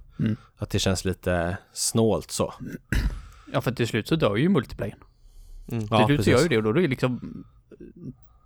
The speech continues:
Speaker 1: tom skiva liksom.
Speaker 2: Ja.
Speaker 1: Som du sitter med.
Speaker 3: Mm.
Speaker 2: Men ja, jo. Men å andra sidan, vid det laget så har man förmodligen spelat single player och vill nog
Speaker 1: Mm.
Speaker 2: inte spela det
Speaker 1: Men det kommer
Speaker 2: igen
Speaker 1: aldrig
Speaker 2: ändå,
Speaker 1: finnas
Speaker 2: men
Speaker 1: en anledning att gå tillbaka till det.
Speaker 2: Nej.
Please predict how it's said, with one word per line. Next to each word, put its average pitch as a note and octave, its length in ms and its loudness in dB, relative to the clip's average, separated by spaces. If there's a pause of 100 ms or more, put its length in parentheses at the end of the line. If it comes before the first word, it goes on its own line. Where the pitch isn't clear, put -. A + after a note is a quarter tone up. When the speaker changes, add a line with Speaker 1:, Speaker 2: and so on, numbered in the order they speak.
(140)
Speaker 1:
tom A2 300 2
skiva G#2+ 440 -2
liksom. - 300 -6 (520)
Speaker 2:
Ja. G#2 180 2
Speaker 1:
Som A#2+ 80 2
du A2 60 2
sitter - 220 -4
med. A2 100 0 (440)
Speaker 3:
Mm. G#2+ 120 -8 (180)
Speaker 2:
Men G2+ 180 2
ja, G2 300 -2
jo. F2+ 220 -2 (200)
Men G#2 240 0
å F#2 40 4
andra F2 140 0
sidan, F2 360 -2 (1080)
vid G2 200 -2
det F#2+ 140 4
laget F#2 340 2
så G2 80 0
har F#2+ 100 2
man F#2 140 2
förmodligen F2+ 280 0
spelat F2 300 0
single F2 200 0
player F2+ 400 -2 (480)
och F2 480 -6
vill F#2 60 0
nog F2 80 0
Speaker 1:
Mm. A#2 120 4
Speaker 2:
inte G2 140 -4
spela F#2 280 0
det F2+ 260 0 (340)
Speaker 1:
Men - 120 0
det - 60 4
kommer F#2 140 6
Speaker 2:
igen F#2+ 160 0
Speaker 1:
aldrig D#3 200 6 (200)
Speaker 2:
ändå, A2 60 6
Speaker 1:
finnas A2 220 6
Speaker 2:
men A2 40 4
Speaker 1:
en B2+ 80 4
anledning A#2 240 4
att A2+ 40 0
gå A2+ 80 4
tillbaka A#2 320 0
till G2+ 100 -2
det. F2+ 100 -4
Speaker 2:
Nej. A#2+ 260 4